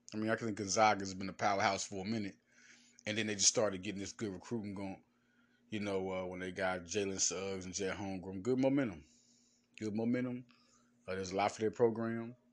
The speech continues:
Uh, guys are successful there. That's the big thing. Everybody thinks it's the winning part, which is part of it.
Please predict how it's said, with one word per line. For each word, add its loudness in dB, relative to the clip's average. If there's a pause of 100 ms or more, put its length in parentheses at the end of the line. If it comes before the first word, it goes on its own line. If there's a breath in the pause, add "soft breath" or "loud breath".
(640)
Uh, 0
guys 8
are -2
successful 6
there. -4 (160)
That's 10
the 2
big 8
thing. -6
Everybody 8
thinks -2
it's -4
the -4
winning 2
part, 6
which 0
is -2
part 4
of -4
it. -10